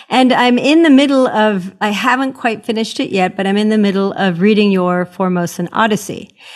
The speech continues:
I believe you had just, uh, arrived in Taiwan. How, how much later, after you had arrived, had you written, had you gone on this trip, which is through Taiwan,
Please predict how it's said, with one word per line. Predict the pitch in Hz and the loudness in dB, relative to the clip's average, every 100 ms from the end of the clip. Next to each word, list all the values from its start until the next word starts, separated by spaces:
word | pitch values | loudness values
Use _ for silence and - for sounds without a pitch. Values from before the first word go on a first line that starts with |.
| - - - _ | -20 -20 -20 _
I | 208 214 | 0 0
believe | 202 226 240 311 | 0 0 2 2
you | 294 254 | 4 2
had | 196 | 0
just, | 269 269 - - | -2 -4 -6 -4
uh, | 196 185 | -2 -2
arrived | 202 202 226 254 240 233 - | -2 0 2 0 -4 -10 -6
in | 240 226 220 | -2 0 -2
Taiwan. | 196 220 196 185 208 180 156 185 254 226 _ _ | -4 -2 -2 0 -2 -2 -4 -6 -8 -12 _ _
How, | 185 247 233 - - | 0 2 0 -4 -6
how | 202 | 0
much | 269 262 - | 2 2 0
later, | 214 214 233 247 208 | -2 2 2 2 0
after | 180 233 - | 0 -2 -2
you | 220 | -4
had | 202 | -4
arrived, | 185 175 170 175 170 - - | -4 -4 -4 -4 -8 -12 -14
had | 170 196 190 | -2 0 2
you | 190 190 | 2 2
written, | 190 190 - _ 190 185 180 175 | 0 -2 -6 _ -4 -2 -2 -2
had | 190 196 208 | 0 2 4
you | |
gone | 196 220 214 | 4 2 2
on | 202 | 2
this | 190 - | 0 -4
trip, | - 330 214 | -6 -4 -4
which | - 202 | -4 -6
is | 196 | -8
through | - 269 | -2 -2
Taiwan, | 254 214 185 170 165 | 0 -2 0 0 -4